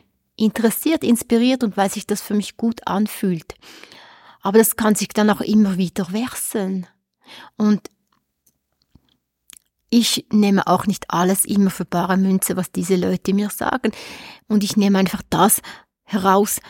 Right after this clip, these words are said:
was dann für mich stimmig ist. Ich finde es auch wertvoll, wenn du anfängst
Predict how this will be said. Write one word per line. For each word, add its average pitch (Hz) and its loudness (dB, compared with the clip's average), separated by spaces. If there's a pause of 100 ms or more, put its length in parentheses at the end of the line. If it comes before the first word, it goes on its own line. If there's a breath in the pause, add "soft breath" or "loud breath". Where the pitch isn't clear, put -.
(160 loud breath)
was - -8
dann 190 -2
für - -6
mich 185 -4 (160)
stimmig 254 2
ist. - -8 (1600 loud breath)
Ich - 2
finde 247 6
es 202 -2
auch 202 0
wertvoll, 214 -2 (500 soft breath)
wenn 196 0
du - -6
anfängst 208 -2